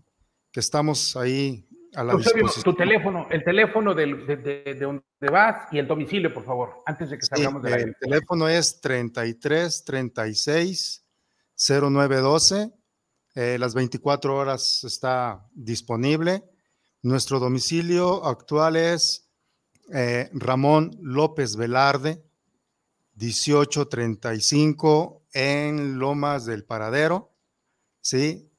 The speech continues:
Speaker 1: Eh, comúnmente la calle es conocida más por la calle setenta y cuatro en el municipio de Guadalajara. Eh, nosotros estamos, eh, en vísperas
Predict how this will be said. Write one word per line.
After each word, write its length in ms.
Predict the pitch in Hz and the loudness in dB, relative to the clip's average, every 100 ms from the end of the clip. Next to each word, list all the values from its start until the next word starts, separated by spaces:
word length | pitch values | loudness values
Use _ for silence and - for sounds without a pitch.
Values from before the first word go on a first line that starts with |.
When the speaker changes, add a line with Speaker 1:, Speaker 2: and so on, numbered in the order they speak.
| _ - | _ -6
Speaker 1:
Eh, 520 | 120 120 117 113 _ _ _ - | -2 -2 -2 -6 _ _ _ -10
comúnmente 600 | 120 127 147 147 147 151 | -2 0 2 2 0 0
la 140 | 135 123 | 0 -2
calle 560 | 139 139 147 143 135 | -2 0 2 2 2
es 120 | 135 - | -2 -2
conocida 460 | 135 123 143 135 | -2 -2 -2 0
más 240 | 131 139 - | 0 -2 -2
por 160 | 127 | -4
la 80 | 117 | -4
calle 260 | - 127 123 | -4 -2 -2
setenta 540 | 117 - 120 117 113 | -2 -2 -4 -4 -6
y 80 | 104 | -4
cuatro 480 | 127 131 123 104 - _ _ _ _ _ - | -2 -2 -4 -14 -16 _ _ _ _ _ -6
en 140 | 120 | -2
el 60 | 120 | 0
municipio 520 | 120 117 113 127 127 | 0 0 -2 -2 -2
de 60 | 120 | 0
Guadalajara. 840 | 120 120 120 123 170 170 117 95 _ _ _ _ _ _ _ | 2 0 0 0 2 2 0 -6 _ _ _ _ _ _ _
Eh, 120 | 131 127 | -2 2
nosotros 360 | 139 180 185 | 2 2 0
estamos, 540 | 170 180 175 185 175 156 | 0 2 4 4 4 2
eh, 520 | 139 127 120 123 - _ _ 226 | 2 2 0 -2 -10 _ _ -6
en 160 | 139 131 | -2 0
vísperas 880 | 170 - 160 143 139 135 - - | 2 4 4 4 4 2 -2 -6